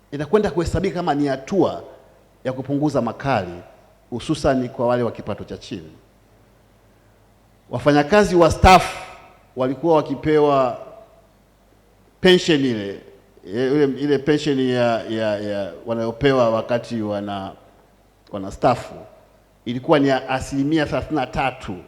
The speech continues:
ya pension yao ndio wanapewa kwa mkupuo. Baada ya awamu ya sita, pesa ya mkupuo ya pension imeongezeka kutoka asilimia thelathini na tatu mpaka asilimia arobaini. Na zaidi,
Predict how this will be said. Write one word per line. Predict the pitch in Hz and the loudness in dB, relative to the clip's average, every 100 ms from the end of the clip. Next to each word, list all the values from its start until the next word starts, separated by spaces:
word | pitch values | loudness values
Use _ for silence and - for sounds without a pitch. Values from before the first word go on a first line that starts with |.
| - | -6
ya | 110 | -6
pension | - 120 120 110 | -4 -6 -4 -4
yao | 113 104 85 69 - - _ _ _ _ _ - | -2 -2 -4 -12 -20 -20 _ _ _ _ _ -8
ndio | 113 | -4
wanapewa | 117 139 143 | 0 4 4
kwa | 117 | 4
mkupuo. | 120 131 131 139 87 78 - - _ _ _ _ _ _ _ _ _ _ _ _ _ _ - | 0 -2 0 0 -2 -8 -18 -20 _ _ _ _ _ _ _ _ _ _ _ _ _ _ -2
Baada | 120 151 175 | 2 4 6
ya | 170 | 4
awamu | 123 120 | 2 0
ya | 123 | -4
sita, | - - 175 - 165 143 - - _ _ _ _ _ _ _ _ _ _ _ _ - | -6 -6 -6 -4 -6 -8 -16 -20 _ _ _ _ _ _ _ _ _ _ _ _ -2
pesa | 160 156 | 0 2
ya | 143 | 2
mkupuo | 127 - 127 - 160 156 151 | 0 -2 -4 2 6 6 6
ya | 127 117 | 4 -2
pension | - 147 147 151 | 0 -2 0 -2
imeongezeka | 139 127 123 127 117 160 160 104 | 0 0 -2 -4 0 0 0 -6
kutoka | 98 - 147 135 | -8 -4 -2 -2
asilimia | - 117 135 | -4 -4 -4
thelathini | 117 135 | -4 -6
na | 117 | -4
tatu | 139 123 - | -4 -4 -4
mpaka | 127 120 113 - - - | -6 -4 -6 -8 -20 -10
asilimia | 107 - 110 113 | -8 -6 -4 -2
arobaini. | 98 95 104 127 123 90 - - _ _ _ _ _ _ _ _ _ _ _ _ _ _ _ - | -2 -2 0 0 0 -6 -12 -20 _ _ _ _ _ _ _ _ _ _ _ _ _ _ _ -6
Na | - | -2
zaidi, | 107 160 175 135 139 | 2 4 4 0 -2